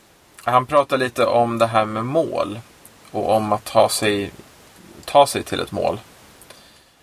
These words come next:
Eh, att det handlar om att ha ett, hur är det han kallar det för? Big, hairy, audacious goal, tror jag det är. <laughs>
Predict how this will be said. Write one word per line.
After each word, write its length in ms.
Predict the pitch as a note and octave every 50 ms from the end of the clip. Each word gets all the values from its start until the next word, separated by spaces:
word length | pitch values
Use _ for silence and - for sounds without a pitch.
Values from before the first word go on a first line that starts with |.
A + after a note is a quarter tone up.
| _ _ _
Eh, 380 | - F#2+ G2 G2 F#2 - - -
att 160 | A2 A2+ -
det 120 | B2 A#2
handlar 360 | A2+ A#2+ A#2+ A#2 A2+ A2 A2 A2
om 200 | A2 G#2+ G#2+ G#2+
att 120 | G#2+ -
ha 260 | - B2+ C3 B2+ A#2+
ett, 320 | A2+ A2 - - - - - _ _ -
hur 160 | A#2 G#2 G#2
är 80 | A2 G#2+
det 60 | A2
han 100 | A2 A2+
kallar 300 | - B2 A2+ A2 A#2 A#2+
det 100 | B2 A#2+
för? 260 | - A2+ G#2+ G#2+ G#2+ - - - - - - - - - - - -
Big, 640 | - A#2+ A2+ A2 C#3+ D3+ D3+ D3 C#3+ C3+ B2+ B2 - C3
hairy, 720 | - - C3+ C3+ B2+ B2 A#2+ A#2+ A#2+ A#2+ A#2+ A#2+ A#2 A#2 - -
audacious 680 | B2 A#2 A2+ A2+ A#2+ A2+ A2+ - - - A2+ A2 - B2
goal, 460 | A2+ A2+ C3+ C#3 - - - A#2+ -
tror 200 | - - - - -
jag 80 | -
det 560 | - - - - - - - - - - -
är. 80 | - - - - - - - - F3+ E3+ - - E3+ - - F3 E3 - - - - - - -
<laughs> 40 | -